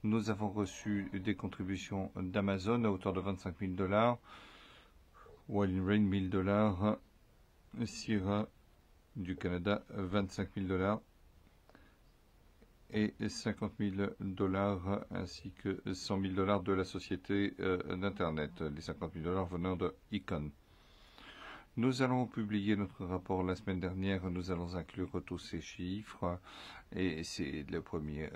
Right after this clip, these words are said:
rapport que nous allons, euh, euh, donc, euh, euh, publier, mais, euh, nous espérons, euh, publier un rapport, euh, trimestriel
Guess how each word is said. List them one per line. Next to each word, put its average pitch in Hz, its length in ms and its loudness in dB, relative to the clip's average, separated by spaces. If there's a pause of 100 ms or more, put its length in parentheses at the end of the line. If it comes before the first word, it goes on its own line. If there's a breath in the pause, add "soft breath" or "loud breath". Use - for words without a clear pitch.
(140)
rapport 92 720 2
que 85 220 0
nous 87 300 -2
allons, 87 480 -2
euh, 78 280 -2 (180)
euh, - 920 -10
donc, 80 400 -4 (160)
euh, 69 160 0 (540 loud breath)
euh, 78 160 0
publier, 87 640 2
mais, 92 420 2
euh, 87 360 0
nous 95 420 0
espérons, 107 720 2 (100)
euh, 95 580 0
publier 101 720 2
un 123 100 2
rapport, 110 520 2
euh, 101 320 2
trimestriel 101 880 0